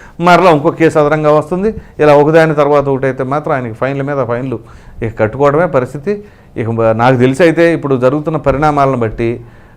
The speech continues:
భవిష్యత్తులో ఇంకా అదనంగా కూడా కేసులు రిజిస్టర్ అవుతాయి. ఆయన అయితే బయటకు వచ్చే పరిస్థితి లేకుండా చేసే ప్రయత్నం కనపడుతుంది. దాన్ని రాజకీయ కుట్ర అంటారా, కక్ష అంటారా, పేరు ఏది పెట్టుకున్నా కానీ పోసాన్ని మాత్రం సా-,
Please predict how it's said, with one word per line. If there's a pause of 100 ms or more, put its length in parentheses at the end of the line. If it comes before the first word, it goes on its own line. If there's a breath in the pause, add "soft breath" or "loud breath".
(100)
భవిష్యత్తులో (360)
ఇంకా
అదనంగా
కూడా
కేసులు
రిజిస్టర్
అవుతాయి. (320 loud breath)
ఆయన
అయితే
బయటకు
వచ్చే
పరిస్థితి
లేకుండా (400 loud breath)
చేసే
ప్రయత్నం
కనపడుతుంది.
దాన్ని
రాజకీయ
కుట్ర
అంటారా,
కక్ష
అంటారా, (340 loud breath)
పేరు
ఏది
పెట్టుకున్నా
కానీ (300 loud breath)
పోసాన్ని
మాత్రం (800 soft breath)
సా-,